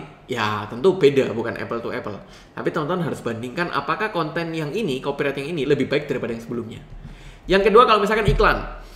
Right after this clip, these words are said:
Nah, jadi kalau iklan kan biasanya orang-orang punya ini ya, apa standarnya masing-masing ya. Kalau misalkan teman-teman untuk kreatif iklan, ya biasanya kita akan tes dari C T R link click.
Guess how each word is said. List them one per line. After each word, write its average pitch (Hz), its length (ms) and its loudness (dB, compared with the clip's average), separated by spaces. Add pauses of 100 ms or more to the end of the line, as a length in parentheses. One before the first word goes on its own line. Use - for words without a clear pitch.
(180)
Nah, 143 160 6
jadi 139 160 4
kalau 208 160 4
iklan 190 320 2
kan 262 80 0
biasanya 170 320 2
orang-orang 208 480 2
punya 185 480 2
ini 190 240 0
ya, 113 240 -2
apa 175 160 -2
standarnya 151 560 -2
masing-masing 147 640 -2
ya. 120 240 -8
Kalau 127 160 -2
misalkan 131 320 -4
teman-teman 160 320 -4
untuk 147 160 -8
kreatif 135 320 -2
iklan, 147 480 -4
ya 104 400 -4
biasanya 135 720 -4
kita 147 240 -4
akan 131 320 -6 (880)
tes 170 240 2
dari 131 320 -2
C 156 80 -4
T 131 80 -4
R 117 160 0
link 139 160 0
click. 135 220 -2